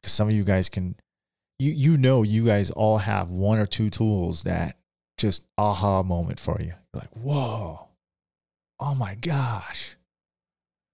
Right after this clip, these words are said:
That, that brings me up to Stanliner tools. Stanliner tools is one of those.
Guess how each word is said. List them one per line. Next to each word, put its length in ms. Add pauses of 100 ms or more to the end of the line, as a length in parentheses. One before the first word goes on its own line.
(1300)
That, 240
that 160 (260)
brings 180
me 120
up 80
to 60
Stanliner 520
tools. 380 (440)
Stanliner 560
tools 360
is 280
one 180
of 80
those. 300